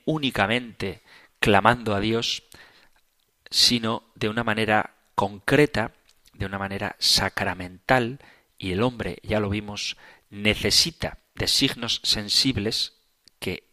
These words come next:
realicen una gracia eficaz e invisible, y esto ocurre de manera muy especial en el sacramento de la penitencia,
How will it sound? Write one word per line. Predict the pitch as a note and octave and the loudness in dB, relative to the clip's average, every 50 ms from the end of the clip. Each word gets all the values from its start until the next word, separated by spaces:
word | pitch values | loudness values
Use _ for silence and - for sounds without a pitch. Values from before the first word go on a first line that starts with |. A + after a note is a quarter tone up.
| _ _ - | _ _ -10
realicen | - - - F#2+ F#2+ F#2+ G2+ C#3 D3 - - - G2 E2+ E2+ - - - - - - - _ | -8 -6 -2 0 2 2 2 0 0 -4 -6 -8 -8 -8 -10 -16 -20 -20 -20 -20 -20 -18 _
una | - A2+ A2+ A2+ A2+ - - | -6 -4 0 0 0 -2 -2
gracia | - - A2 A2 A2+ A2 - - G#2 G#2 G2+ - _ - | -2 0 0 2 0 0 -2 -4 -4 -4 -4 -6 _ -2
eficaz | - - - - - - - A#2 A#2 - - _ _ - | -2 -2 -2 -2 -2 2 4 4 4 4 0 _ _ 0
e | G#2+ | 0
invisible, | G2+ G2 G2 G2 F#2+ - - C3 A2+ G#2+ G#2+ A#2 - - - - - - - - _ | 0 0 -2 -4 -2 0 0 0 0 0 -2 -4 -4 -8 -16 -20 -20 -20 -20 -16 _
y | - G2+ G2+ | -4 -2 -2
esto | G#2 - - B2 - _ | -2 -2 -2 -4 -4 _
ocurre | - G#2 - - B2+ A#2+ - - G#2+ G#2+ - _ _ _ _ _ _ | -4 -4 2 4 4 6 6 4 -2 -6 -8 _ _ _ _ _ _
de | - F#2+ | -6 -6
manera | E2+ F2 F2 F#2+ G2 F#2+ F#2 - - _ _ | -4 -4 -4 -4 -4 -4 -4 -6 -6 _ _
muy | A2+ G#2+ A2 A#2+ D3 F#3 F#3+ E3 C3+ A2+ | -20 -16 -8 -4 -2 0 0 2 2 2
especial | - - - G2+ F#2 - - F#2+ F2+ F2+ - - - - - - - _ - | 2 0 -2 -4 -6 -6 -4 -4 -4 -6 -8 -12 -20 -20 -20 -20 -10 _ 2
en | A#2+ A#2 | 2 2
el | A#2+ A#2 A2+ | 2 2 0
sacramento | - - F#2 - F2+ F2 F2 F2+ F2+ - - G#2 | -2 -2 -2 -4 -6 -6 -8 -10 -10 -8 -8 -6
de | - F#2 | -4 -2
la | F2+ F#2 - | 0 -2 -2
penitencia, | - _ _ - F#2+ E2 F2 F2 - C3+ D#3+ D3+ C#3+ - - D#3 D#3+ E3+ - | -2 _ _ -6 -6 -6 -4 -2 0 0 0 0 -2 0 4 6 6 6 4